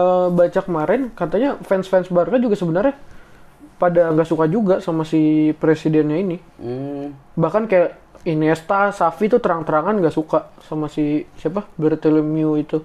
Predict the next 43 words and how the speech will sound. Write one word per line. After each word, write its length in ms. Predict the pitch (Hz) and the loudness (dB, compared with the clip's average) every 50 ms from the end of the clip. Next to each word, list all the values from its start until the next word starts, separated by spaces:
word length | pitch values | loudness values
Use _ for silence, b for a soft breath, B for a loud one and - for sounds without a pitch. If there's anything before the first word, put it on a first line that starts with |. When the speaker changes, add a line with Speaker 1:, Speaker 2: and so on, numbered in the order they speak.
| - - | -8 -12
Speaker 2:
Iya, 280 | - 107 107 104 101 95 | -10 -8 -8 -6 -8 -8
kayak 300 | - - 104 104 - - | -10 -10 -10 -10 -8 -8
gue 180 | 110 110 131 147 | -4 -2 -2 0
juga 140 | 135 113 104 95 | 0 0 -2 -4
lupa-lupa 340 | 95 - 101 98 95 95 | -4 -8 -10 -10 -10 -12
sih 80 | - - | -14 -14
namanya, 240 | 101 95 98 98 101 | -16 -14 -14 -16 -14
kayak 220 | - - 104 104 - | -10 -10 -10 -8 -8
sekitaran 400 | 104 104 101 - 95 95 98 - | -8 -10 -10 -10 -12 -12 -14 -12
situ 180 | - - 110 | -12 -12 -10
lah. 140 | 98 98 - - b b b b b | -10 -12 -12 -14 b b b b b
Speaker 1:
Iya. 280 | 156 151 151 143 139 - - | 0 0 0 0 -2 -6 -8
Speaker 2:
Se-, 220 | - - 151 151 147 | -2 2 2 2 2
sebenci 640 | - - 160 151 147 147 143 135 - 151 143 - | 2 0 0 2 2 0 0 0 2 0 2 2
lu 260 | 143 139 135 139 139 135 | 4 4 4 4 4 2
ke 140 | - 147 - | -2 -4 0
Ed 220 | - 135 139 139 | 0 0 0 0
nggak? 200 | - 104 - - - - - _ _ _ - - _ - - | -4 -10 -12 -14 -20 -20 -20 _ _ _ -20 -20 _ -10 -8
Atau 220 | 110 107 - 113 | -6 -4 -4 -6
ke 120 | - - | -4 -4
Glazer? 460 | 107 101 107 98 98 98 98 92 - - - - _ b b b b b b b b _ _ - _ - | -4 -4 -4 -4 -4 -6 -8 -8 -10 -16 -20 -20 _ b b b b b b b b _ _ -20 _ -12
Speaker 1:
Hmm, 1120 | 156 147 139 127 127 120 123 123 131 147 151 156 156 156 156 156 156 156 160 160 160 160 | -12 -12 -12 -12 -16 -16 -16 -16 -14 -12 -10 -8 -6 -4 -4 -4 -4 -2 -2 -2 -2 -2
Speaker 2:
Kalau 80 | 160 - - 151 | -2 0 0 0
Speaker 1:
kalau 40 | 151 | 2
Speaker 2:
menurut 240 | 151 151 147 151 151 | 2 2 4 4 2
teman-teman 300 | 147 151 - - 107 110 | 2 2 0 -2 -4 -4
lu 80 | 110 113 | -4 -4
yang 120 | 110 107 | -4 -6
fans 160 | - 107 101 - | -6 -8 -8 -6
Barca? 320 | 104 101 98 - - - - - | -8 -8 -8 -10 -14 -16 -14 -12
Speaker 1:
Enggak 260 | - 139 135 156 165 | -8 -2 0 0 2
sih 140 | 160 - 160 | 2 -2 -6
kayaknya. 320 | - - - 151 147 156 156 - | -6 -8 -8 -6 -6 -6 -8 -8
Speaker 2:
Soalnya 260 | - - 180 226 247 247 | -2 0 2 2 2 0
teman-teman 380 | - 170 165 156 160 151 147 | 0 0 0 2 2 0 2
gue 120 | 143 147 151 | 2 2 0
yang 100 | 151 143 | 2 0
fans 160 | 156 143 143 | -2 -2 0
Barca 260 | - 135 139 156 208 | 2 0 2 2 0
semacam 380 | 220 - 180 156 139 - 151 135 135 | -2 -2 -4 -4 -2 0 0 0 0
sekarang 280 | 135 - 143 143 180 190 | 0 0 0 0 0 0
jadi 180 | 156 135 123 | 0 -2 -2
dikit. 240 | 113 113 - 110 - | -4 -6 -8 -12 -12